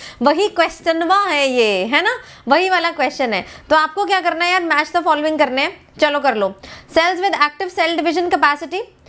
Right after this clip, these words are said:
um, and then you have got tissue having all similar, all cells similar in the structure and function, okay,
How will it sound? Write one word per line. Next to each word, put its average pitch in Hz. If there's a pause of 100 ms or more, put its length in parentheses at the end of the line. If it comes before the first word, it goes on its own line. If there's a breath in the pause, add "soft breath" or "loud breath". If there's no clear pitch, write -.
(300 loud breath)
um, 277 (140)
and 277
then 330
you 330
have 302
got 277 (300 soft breath)
tissue 381
having 320
all 320
similar, 320 (480)
all 330
cells 349
similar 320
in 320
the 339
structure 330
and 320
function, 339 (480)
okay, 277